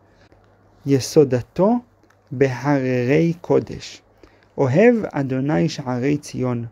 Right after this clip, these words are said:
מכל משכנות יעקב. נכבדות מדובר בך,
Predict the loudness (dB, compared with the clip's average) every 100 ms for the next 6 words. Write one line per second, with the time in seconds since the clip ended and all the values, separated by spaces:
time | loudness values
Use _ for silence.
0 | -8 -8 0 2 2 0 -4 -4 -4 -4
1 | -8 -8 -8 -8 -8 _ _ _ -4 -2
2 | 0 0 0 2 2 0 -8 -10 -4 -2
3 | -2 -4 0 2 2 -2 0 0 -2